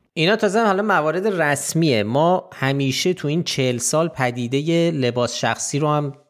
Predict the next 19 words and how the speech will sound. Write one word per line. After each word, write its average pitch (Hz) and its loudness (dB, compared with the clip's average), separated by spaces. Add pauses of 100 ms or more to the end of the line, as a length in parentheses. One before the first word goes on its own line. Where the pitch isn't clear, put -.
(160)
تو - -16
دانشگاه‌های 113 -2
ایران 135 0
داشتیم. 117 -4 (640)
بعد 139 2
از 147 0
انقلاب 120 0
فرهنگی 110 -2
تا 147 2
امروز 135 -2
این 151 0
افراد 143 0
نقش 143 -4
مهمی 135 -2
داشتن 139 -2
تو 127 -6
جریان‌های 113 -2
سیاسی 117 -4
دانشگاه‌ها. 104 -4